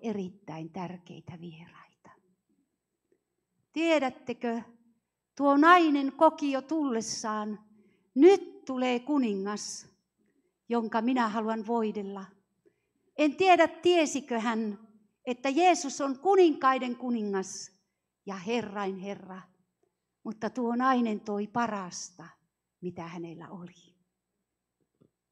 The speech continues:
Fariseuksen kotona syntinen nainen kohtasi elävän Jumalan,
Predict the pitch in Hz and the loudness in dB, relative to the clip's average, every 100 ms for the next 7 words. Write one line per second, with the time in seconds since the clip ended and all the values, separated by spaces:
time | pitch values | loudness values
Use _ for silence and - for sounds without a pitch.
0 | _ _ _ _ _ _ _ _ _ _ | _ _ _ _ _ _ _ _ _ _
1 | _ _ _ _ _ _ _ _ _ _ | _ _ _ _ _ _ _ _ _ _
2 | _ _ _ _ _ _ _ _ _ _ | _ _ _ _ _ _ _ _ _ _
3 | _ _ _ _ - 262 240 208 - 175 | _ _ _ _ -2 -2 0 -4 -6 -8
4 | 170 - 175 165 190 - 180 175 175 _ | -10 -12 -12 -12 -14 -12 -12 -12 -14 _
5 | _ _ _ _ _ _ - - 233 214 | _ _ _ _ _ _ -18 -6 -2 -2
6 | 214 190 175 175 185 175 180 185 185 _ | -4 -6 -4 -4 -4 -6 -8 -12 -18 _
7 | _ _ _ _ _ 180 - 196 - 185 | _ _ _ _ _ -14 -12 -12 -10 -6
8 | 220 214 185 180 180 196 190 185 190 | -4 -2 -4 -6 -8 -8 -8 -10 -12